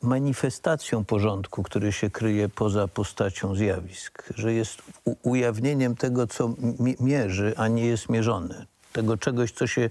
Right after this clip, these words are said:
nie relatywizuje do zmienności, którą wprowadza życie, dziejowość, to wszystko, co trwa. Także kluczowy mi się wydaje taki e-, epi-,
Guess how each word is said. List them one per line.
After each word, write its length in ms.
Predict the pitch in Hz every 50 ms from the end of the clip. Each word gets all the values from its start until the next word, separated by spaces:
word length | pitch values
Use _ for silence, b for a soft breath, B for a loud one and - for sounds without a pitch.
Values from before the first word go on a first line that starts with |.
| - -
nie 200 | 120 120 131 139
relatywizuje 920 | 139 139 131 127 123 - - 135 120 117 120 113 127 135 123 104 98 98
do 160 | 95 - 113
zmienności, 720 | 104 92 101 110 107 104 107 107 110 113 107 - - - 98
którą 240 | - - 107 107 101
wprowadza 540 | - - 110 107 101 95 104 101 101 98
życie, 560 | 92 90 113 113 - - - 104 98 98 98 92 98 98
dziejowość, 800 | 98 98 98 98 98 104 101 98 98 98 87 - - - - - _
to 100 | - 120
wszystko, 240 | 110 - - - 120
co 200 | - - 127 120
trwa. 400 | - - - - - 117 98 92
Także 380 | - - 107 107 107 127 123 120 B B B B B B B B B -
kluczowy 320 | - 151 175 - 180 180
mi 100 | 185 170
się 100 | - -
wydaje 280 | 143 147 151 160 170 156
taki 280 | - 160 - - -
e-, 140 | 165 - 160
epi-, 260 | - - 139 - -